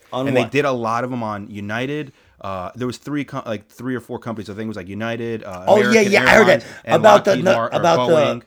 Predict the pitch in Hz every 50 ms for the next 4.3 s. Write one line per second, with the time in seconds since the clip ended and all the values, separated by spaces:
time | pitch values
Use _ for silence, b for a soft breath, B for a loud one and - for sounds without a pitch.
0 | _ - 135 127 143 131 127 - 143 135 131 123 110 107 101 95 85 80 80 82
1 | 82 78 76 76 71 71 71 - 127 127 127 123 120 120 120 - - - 143 135
2 | 127 - _ - 180 170 190 180 175 165 156 151 147 143 143 131 117 107 131 151
3 | 220 254 240 214 202 180 175 - 220 - - 226 220 208 208 - 190 180 170 185
4 | 196 202 240 - - 269